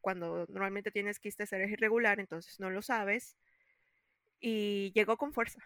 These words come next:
o sea, no era como que, "Bueno, me aguanto hasta ir a mi mochila a sacar la toalla que tengo y regreso al baño y todo bien", no. O sea, si en ese momento no me ponía la toalla, ya sabía que iba a estar manchada. Algunos baños tienen el dispensador de, de toallas,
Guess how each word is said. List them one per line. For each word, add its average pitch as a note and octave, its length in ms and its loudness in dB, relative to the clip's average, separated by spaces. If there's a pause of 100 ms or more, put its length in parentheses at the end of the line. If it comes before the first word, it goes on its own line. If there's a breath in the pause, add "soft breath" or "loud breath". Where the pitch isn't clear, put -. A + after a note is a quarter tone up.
o G3+ 80 -6
sea, G#3 160 2
no A3 80 4
era A#3 140 8
como G#3+ 180 -4
que, F#3+ 80 0
"Bueno, G3 360 4
me F#3+ 140 4
aguanto G#3+ 380 6
hasta A#3 120 0
ir G#3 140 6
a - 20 8
mi A3 120 -2
mochila A3 400 2
a - 20 6
sacar G#3+ 240 0
la G#3 120 4
toalla G#3 280 2
que G#3 80 2
tengo C4 560 6
y F3+ 200 0
regreso G3 360 4
al G#3+ 80 6
baño A3 320 6
y G#3 60 -6
todo G3 180 2
bien", G3 240 2
no. E3+ 240 -2
O - 60 -20
sea, F3 180 -4
si G3 120 -4
en G3 80 -4
ese B3+ 120 -2
momento A#3 320 0
no A#3 80 -2
me A3+ 140 -6
ponía A3 260 -2
la G#3+ 80 2
toalla, G3+ 300 -2
ya F#3+ 120 -6
sabía G3 240 -4
que - 120 -12
iba D#3+ 80 -6
a - 0 -
estar G#3 180 -8
manchada. E3 540 -6 (220)
Algunos B3 520 2
baños G#3 400 0
tienen F#3+ 480 -2
el F3 240 -2
dispensador F#3+ 960 -2
de, F3+ 400 0
de F#3+ 100 -2
toallas, A3+ 520 2